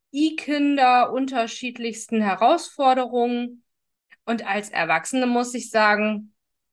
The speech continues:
ja, ist man, äh, erstmal so ein bisschen allein auf weiter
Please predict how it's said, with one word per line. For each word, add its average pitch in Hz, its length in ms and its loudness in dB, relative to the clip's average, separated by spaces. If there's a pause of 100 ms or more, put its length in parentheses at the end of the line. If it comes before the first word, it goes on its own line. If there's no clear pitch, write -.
(380)
ja, 180 380 2
ist 214 220 -4
man, 208 260 2
äh, 185 220 -4 (340)
erstmal 226 400 2
so 220 80 2
ein 220 60 2
bisschen 226 240 -4
allein 160 300 -2
auf 277 180 -2
weiter 269 200 4